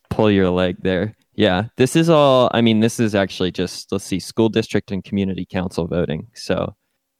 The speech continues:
there's not even sort of, there's ostensibly not supposed to be any sort of political bent or leaning in the candidates.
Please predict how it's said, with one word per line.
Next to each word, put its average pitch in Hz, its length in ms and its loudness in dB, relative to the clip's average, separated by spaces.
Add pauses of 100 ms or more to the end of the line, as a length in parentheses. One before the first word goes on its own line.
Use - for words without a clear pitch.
(120)
there's 110 220 4
not 104 220 0
even 98 280 0
sort 92 300 0
of, 90 340 -6 (1160)
there's 110 340 2 (300)
ostensibly 113 640 0
not 95 200 0
supposed - 300 -4
to - 80 -14
be 95 220 0
any 120 160 -2
sort 92 280 -2
of 87 200 -4
political 92 500 -2
bent 87 500 -4
or 98 160 0
leaning 90 540 -2
in 95 140 -10
the 87 80 -10
candidates. - 760 -8